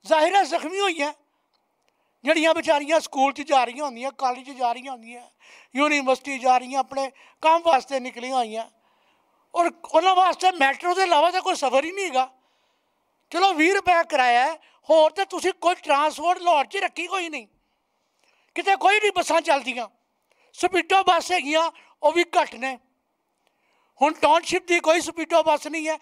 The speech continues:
ਮੈਂ ਵਜ਼ੀਰ ਆਲਾ ਸਾਹਿਬ, ਤੁਹਾਨੂੰ ਮੈਂ ਇਹ ਬਾਰ-ਬਾਰ ਕਰਾ ਰਿਹਾ, ਤੁਸੀਂ ਨਿਗਰਾਨ ਵਜ਼ੀਰ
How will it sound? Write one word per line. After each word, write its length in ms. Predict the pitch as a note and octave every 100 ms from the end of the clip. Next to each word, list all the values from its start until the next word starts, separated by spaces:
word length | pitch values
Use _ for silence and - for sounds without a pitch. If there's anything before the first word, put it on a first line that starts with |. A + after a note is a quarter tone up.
| - - A#3
ਮੈਂ 440 | C#4 E4 F4+ F#4+ F#4 _ -
ਵਜ਼ੀਰ 300 | C4+ D#4+ D#4+
ਆਲਾ 260 | D#4 D#4+ E4
ਸਾਹਿਬ, 340 | E4 F#4 G#4+ - _ _
ਤੁਹਾਨੂੰ 320 | F4 D#4+ F4+ F#4
ਮੈਂ 260 | F#4+ G4 F#4 _ _ _ D4
ਇਹ 180 | E4+ F#4+
ਬਾਰ-ਬਾਰ 420 | C#4+ C#4+ D#4+ F#4+ G#4+
ਕਰਾ 280 | F#4+ D#4+ D#4
ਰਿਹਾ, 200 | F4 F#4
ਤੁਸੀਂ 260 | F4+ D4 F#4+
ਨਿਗਰਾਨ 380 | E4 C#4+ D4
ਵਜ਼ੀਰ 260 | F4+ D#4+ E4